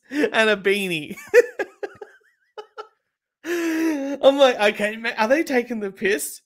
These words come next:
This is, and then I scroll down the article and find out more, right?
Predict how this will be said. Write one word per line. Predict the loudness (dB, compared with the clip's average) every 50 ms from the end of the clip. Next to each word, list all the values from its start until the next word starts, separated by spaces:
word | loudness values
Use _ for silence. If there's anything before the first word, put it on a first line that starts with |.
| _ _ _ -4
This | -4 -4 -2
is, | -2 -6 -6 -6 -10 -20 -16 -8 -6
and | -4 0 0
then | 2 2
I | 2 2 0 -2
scroll | -6 -10 -4 0 2 2 4
down | 4 2 0 0 0
the | 2 4
article | 6 6 6 4 2 -2 -4 -4
and | -4 -2
find | 0 0 0 0 2 2
out | 0 0 0
more, | -2 -2 0 0 0 0
right? | -2 0 0 -2 -2